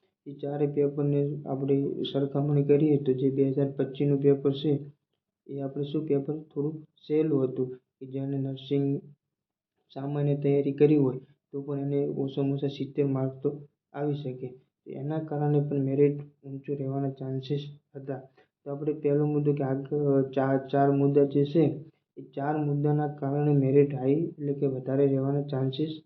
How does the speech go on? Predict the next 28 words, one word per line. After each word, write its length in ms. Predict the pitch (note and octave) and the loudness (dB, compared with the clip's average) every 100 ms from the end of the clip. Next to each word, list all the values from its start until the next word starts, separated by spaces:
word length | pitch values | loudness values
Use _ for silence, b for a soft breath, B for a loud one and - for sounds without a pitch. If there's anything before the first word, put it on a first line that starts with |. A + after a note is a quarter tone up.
| _ _ _ | _ _ _
રહી 180 | C#3 D3 | -4 -2
શકે 320 | C#3+ C3 C3 | -2 -2 -6
છે. 160 | B2 B2+ - _ _ _ _ _ _ _ _ | -8 -10 -14 _ _ _ _ _ _ _ _
આપણું 300 | C#3+ C#3 E3+ | -18 -10 -6
જે 100 | D#3+ | -2
કટ 280 | D#3+ D#3+ D3 | -2 -2 0
ઓફ 140 | D#3 D3 | 0 2
બનાવેલું 520 | D3 D3 D3+ D3 C#3+ | 2 4 6 8 6
હતું, 400 | D3 D3 D3 - _ _ _ | 6 -2 -2 -8 _ _ _
એ 80 | D3 | -18
કટ 260 | D3 C#3 C#3+ | -10 -6 0
ઓફ 480 | D#3 D#3 D#3+ D#3+ - _ _ _ _ _ _ _ | 2 4 2 0 -6 _ _ _ _ _ _ _
એક 320 | D#3 D3+ D#3 - _ _ _ _ | -8 -8 -10 -20 _ _ _ _
આ 80 | D3+ | -10
બધા 280 | C#3+ C#3 D3+ | -6 -4 -4
મુદ્દાને 720 | C#3+ C#3 D3 D3 D#3 D#3+ D#3+ | -2 0 2 2 2 0 0
આવરી 340 | D3 C#3+ D3 | -2 2 2
લઈને 340 | D#3 D3+ D#3 D#3 | 4 4 2 0
બનાવેલું 560 | C#3+ C#3+ C#3 C3+ C3+ | 0 2 2 2 2
હતું 320 | C3 C3+ C#3+ C#3+ B _ | 0 2 2 0 B _
અને 380 | C#3 C3+ C#3+ D3 | -14 -10 -4 -4
વત્તા 320 | C#3+ C#3 D3 | -4 -4 -6
કે 140 | D3 D3 | -4 -2
બીજા 280 | D3 D3 | 0 0
પોલના 460 | C#3+ - C#3 D3 C#3+ | -2 4 4 6 2
આધારે 300 | C3 C#3 C3+ | 2 2 2
બનાવેલું 440 | C3+ C3+ C3 B2+ | 2 0 -2 -2
હતું. 260 | B2 B2+ - | -4 -6 -8